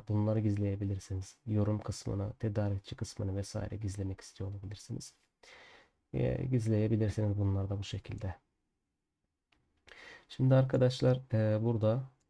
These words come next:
yine aynı şekilde bunu geçen derslerde de biliyorsunuz. Gizlenmiş olan parçaları göster diyoruz.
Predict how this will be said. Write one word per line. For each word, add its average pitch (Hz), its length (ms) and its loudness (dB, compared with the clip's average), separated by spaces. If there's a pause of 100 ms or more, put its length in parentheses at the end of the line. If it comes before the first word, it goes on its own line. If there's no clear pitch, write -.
(200)
yine 113 200 0
aynı 110 220 0
şekilde 110 540 -2 (120)
bunu 120 220 4
geçen 117 380 0
derslerde 110 340 0
de 110 120 0
biliyorsunuz. 117 760 0 (100)
Gizlenmiş 110 480 6
olan 107 260 0 (220)
parçaları 104 480 0
göster 98 480 0
diyoruz. 95 400 -4